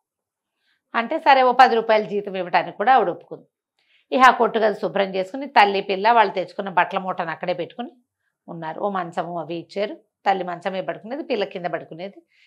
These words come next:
ఎంత చక్కగానో పనిచేసేది, బాగా ఇంట్లో మంచిగా అలవాటైంది.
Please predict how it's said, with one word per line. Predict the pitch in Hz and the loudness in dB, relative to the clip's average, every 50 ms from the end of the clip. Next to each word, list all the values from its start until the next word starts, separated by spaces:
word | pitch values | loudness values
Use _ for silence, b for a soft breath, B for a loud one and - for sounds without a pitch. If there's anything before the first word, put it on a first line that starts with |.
| _ _ - | _ _ -6
ఎంత | 226 220 220 | -6 -4 -4
చక్కగానో | 226 220 - 233 226 - 226 202 226 226 226 233 240 240 240 254 262 285 311 311 302 | -4 -2 -2 -2 -2 -4 -2 2 2 4 4 2 2 0 0 2 2 2 2 4 4
పనిచేసేది, | 240 180 170 156 151 135 - - 123 - _ _ _ _ _ _ _ _ _ _ _ _ _ _ _ _ _ _ _ _ _ _ _ _ - | 2 0 0 -6 -10 -12 -14 -18 -20 -20 _ _ _ _ _ _ _ _ _ _ _ _ _ _ _ _ _ _ _ _ _ _ _ _ -2
బాగా | 208 208 208 202 196 233 | 2 4 4 4 4 2
ఇంట్లో | 240 214 190 196 - - 208 202 - - - - | 2 0 -2 -6 -4 -2 -2 -2 -2 -6 -14 -20
మంచిగా | 202 - 208 - - - 226 196 | -20 -20 -18 -18 -6 -4 -4 -4
అలవాటైంది. | 175 180 202 196 190 - - 135 - - _ | -2 -2 -4 -4 -4 -6 -10 -16 -20 -20 _